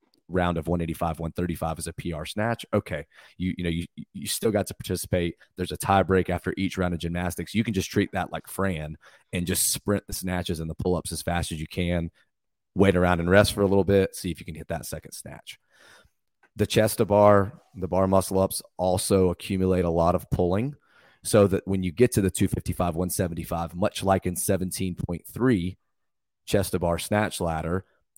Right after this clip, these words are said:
that bar just starts to feel heavier and heavier because you're doing so much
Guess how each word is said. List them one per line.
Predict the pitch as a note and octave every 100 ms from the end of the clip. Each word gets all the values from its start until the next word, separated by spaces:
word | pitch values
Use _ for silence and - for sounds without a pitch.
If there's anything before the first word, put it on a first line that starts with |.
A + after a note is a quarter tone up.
| -
that | G#2+ - -
bar | G2 G2
just | E2+ E2
starts | - F2+ -
to | E2+
feel | F#2 F2
heavier | F2+ E2+ F2
and | E2
heavier | F2+ E2+
because | D#2+ E2+ F2+
you're | E2
doing | E2 F2 E2+ E2
so | - E2
much | D2+